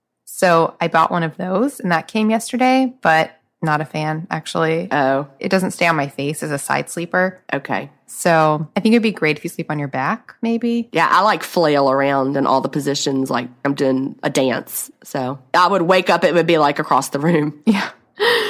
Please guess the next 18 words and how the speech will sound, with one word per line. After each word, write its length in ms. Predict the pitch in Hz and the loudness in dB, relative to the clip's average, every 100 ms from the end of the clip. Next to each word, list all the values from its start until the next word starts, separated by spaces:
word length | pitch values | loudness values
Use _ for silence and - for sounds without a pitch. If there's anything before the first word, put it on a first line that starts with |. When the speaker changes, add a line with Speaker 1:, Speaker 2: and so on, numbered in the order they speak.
| 415 359 - | -6 -10 -2
Speaker 1:
I 100 | 247 | 2
like 160 | 240 240 | 4 2
the 80 | 214 | 2
concept, 640 | 180 175 185 185 185 - | 4 4 2 2 0 -2
but 80 | 175 | 0
I'm 140 | 165 | 2
just 160 | 165 - | 0 -6
gonna 120 | 151 | -8
stick 220 | 151 151 | -6 -6
with 80 | 151 | -8
the 60 | 160 | -4
blanket. 420 | 160 156 165 - 175 | -4 -2 -4 -2 -2
And 180 | 170 | 0
then 420 | 165 165 165 165 - | 2 2 0 -2 -2
the 80 | 165 | -2
third 300 | 170 160 165 | 2 0 2
thing 420 | 185 190 196 196 | 2 2 2 0
was 420 | - 156 156 156 | 0 0 0 -4